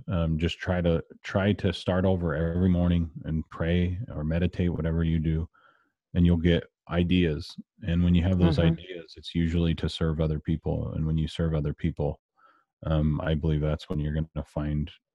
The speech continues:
Speaker 1: you're gonna find yourself. And so, so that's what I recommend. And when you do that, then you'll get more ideas and then more ideas. And then when you keep doing that, then it just, you know, your circle starts to grow bigger.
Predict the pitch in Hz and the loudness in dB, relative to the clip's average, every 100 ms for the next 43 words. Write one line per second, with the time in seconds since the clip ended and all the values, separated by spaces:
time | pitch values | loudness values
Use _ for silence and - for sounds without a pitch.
0 | _ 82 76 76 - 80 78 73 - 82 | _ -6 -4 -6 -4 -4 -2 -4 -4 -6
1 | - _ _ _ _ _ _ _ - 85 | -6 _ _ _ _ _ _ _ -4 -4
2 | - 95 87 78 76 _ _ _ - - | 2 4 4 2 -2 _ _ _ -12 -6
3 | 85 95 - 87 82 78 - 73 73 78 | 0 0 0 -2 0 -2 -2 -4 -2 -2
4 | 85 92 90 98 123 113 90 92 87 87 | 4 6 6 8 8 8 4 0 2 4
5 | 87 85 87 - 92 107 98 85 80 80 | 4 4 2 2 4 6 6 4 4 2
6 | 95 82 80 80 85 101 90 82 76 80 | 0 -2 -2 0 2 2 2 -2 -2 -2
7 | 90 92 80 82 82 87 82 78 98 78 | -2 -2 0 2 2 2 0 2 -2 2
8 | 90 104 87 78 85 73 78 78 73 - | 4 6 6 2 -2 -2 0 0 -2 -6
9 | 78 - _ _ _ _ _ _ - 80 | -6 -8 _ _ _ _ _ _ -2 2
10 | 80 80 80 - 90 87 87 76 - 78 | 2 2 0 -2 -4 0 -2 -2 -4 -4
11 | - 80 80 78 73 _ _ - 98 - | -4 -4 -2 -2 -4 _ _ -6 -6 -6